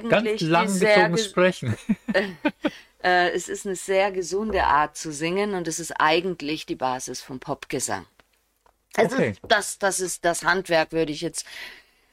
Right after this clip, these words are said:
Speaker 2: soll nicht gerne anschreiben. Ich lasse mich gerne eines Besseren belehren, wenn's was besser-, eine bessere Technik gibt, aber das ist es für mich. Und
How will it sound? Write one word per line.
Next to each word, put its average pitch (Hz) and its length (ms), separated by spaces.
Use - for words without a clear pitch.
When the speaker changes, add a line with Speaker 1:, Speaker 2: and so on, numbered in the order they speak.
Speaker 2:
soll 220 240
nicht 202 160
gerne 208 280
anschreiben. 196 640
Ich 190 140
lasse 185 220
mich 185 160
gerne 180 220
eines 175 220
Besseren 196 440
belehren, 185 400
wenn's 180 200
was 170 140
besser-, 170 340
eine 160 180
bessere 175 360
Technik 233 420
gibt, - 240
aber 170 180
das 147 220
ist - 140
es - 120
für - 120
mich. - 180
Und 202 180